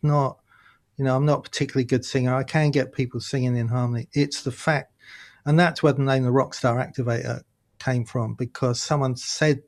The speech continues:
that to me at a conference. Um, and they said, "Do you know what? You're a Rockstar Activator." I said, "Blimey, that sounds a bit pompous." And he said, "No, because it's not, you're not saying you are the rock star and you are the activator. You're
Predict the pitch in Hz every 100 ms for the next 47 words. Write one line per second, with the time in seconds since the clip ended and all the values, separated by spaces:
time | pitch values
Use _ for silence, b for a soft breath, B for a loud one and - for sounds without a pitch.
0 | - 123 - - 120 120 - 117 - 120
1 | - 117 - b b b b b b _
2 | - 123 123 120 127 127 127 123 135 -
3 | 180 185 185 156 156 139 151 147 - 135
4 | 143 147 - 110 101 - - - - 147
5 | 131 131 - 139 120 120 135 - _ _
6 | - 151 120 - 113 120 - _ _ _
7 | _ _ _ _ _ - 151 - 170 175
8 | 170 135 139 156 151 - 180 151 147 170
9 | 151 - 147 127 b b 156 160 143 139
10 | 135 117 117 143 - - 117 107 117 b
11 | b _ 120 135 135 127 127 135 143 -
12 | 120 117 127 131 139 156 147 131